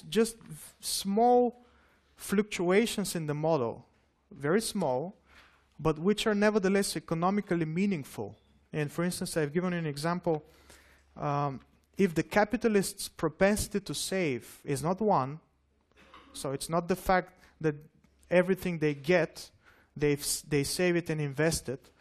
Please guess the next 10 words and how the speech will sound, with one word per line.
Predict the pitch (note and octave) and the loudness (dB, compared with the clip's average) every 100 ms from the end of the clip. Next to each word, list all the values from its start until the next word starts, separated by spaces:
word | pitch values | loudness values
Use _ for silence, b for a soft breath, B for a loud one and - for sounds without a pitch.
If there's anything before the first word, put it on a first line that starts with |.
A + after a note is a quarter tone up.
| B B B - | B B B 0
But | E3 E3+ | 2 4
if | A3 A#3 | 2 2
it's | - | 0
a | G#3 G3 F3+ D3+ | 2 4 4 2
decreasing | D3+ - A3+ A#3 A3 | -4 -2 0 0 -2
function | E3+ - G3 - F#3 | -2 0 0 -2 -6
of | D3+ | -2
the | D3 | -2
wage | D#3 G#3+ C#3 A2+ - - - _ | 2 2 0 -4 -12 -16 -20 _
share, | - C3 G#2+ - | -14 -10 -8 -10